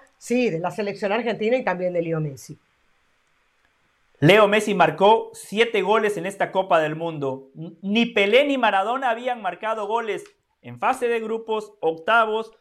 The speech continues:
Speaker 2: cuartos, semifinal y final. Messi siempre apareció. Le pido a la producción que nos aguanten treinta segundos porque se viene el momento histórico. En este momento,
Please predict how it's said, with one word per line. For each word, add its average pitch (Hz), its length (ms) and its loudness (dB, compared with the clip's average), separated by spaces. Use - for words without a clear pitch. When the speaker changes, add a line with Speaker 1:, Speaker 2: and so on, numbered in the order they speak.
Speaker 2:
cuartos, 208 640 -4
semifinal 165 840 -8
y 139 120 -12
final. 143 520 -6
Messi 240 560 -4
siempre 226 400 -4
apareció. 185 680 0
Le 185 120 -6
pido 196 160 0
a 269 40 4
la 247 120 4
producción 226 400 -2
que 269 80 -6
nos 233 120 -8
aguanten 240 400 -2
treinta 262 300 -2
segundos 247 440 -2
porque 208 260 -6
se 208 100 -4
viene 254 180 -2
el 247 80 0
momento 240 360 -4
histórico. 247 420 2
En 233 60 -2
este 285 200 4
momento, 262 680 0